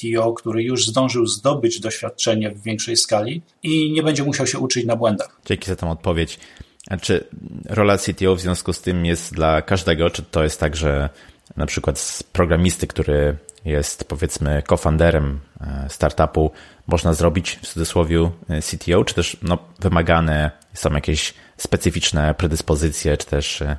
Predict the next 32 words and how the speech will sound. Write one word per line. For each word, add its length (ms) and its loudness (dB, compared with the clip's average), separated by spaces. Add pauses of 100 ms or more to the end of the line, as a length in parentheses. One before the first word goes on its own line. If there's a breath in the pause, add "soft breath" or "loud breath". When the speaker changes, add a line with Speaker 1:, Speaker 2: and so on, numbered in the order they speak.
Speaker 2:
umiejętności 720 2
do 80 -4
tego, 400 -4
żeby 420 -2
taką 280 -2
rolę 200 0
przejąć? 580 -4
Speaker 1:
E, 220 2
moim 260 4
zdaniem 360 2
jest 180 0
to 80 -2
dość 240 0
specyficzna 840 0
rola, 520 2
bo 360 -8 (420)
z 160 -4
jednej 300 2
strony 480 0
to 100 -4
jest 180 -4
rola 220 2
bardzo 240 0
silnie 300 0
zakorzeniona 640 -2
w 60 -12
technologii, 760 -4 (320)
więc 320 -2
faktycznie 600 0
takim 280 -8
punktem 380 -6
wyjścia 800 2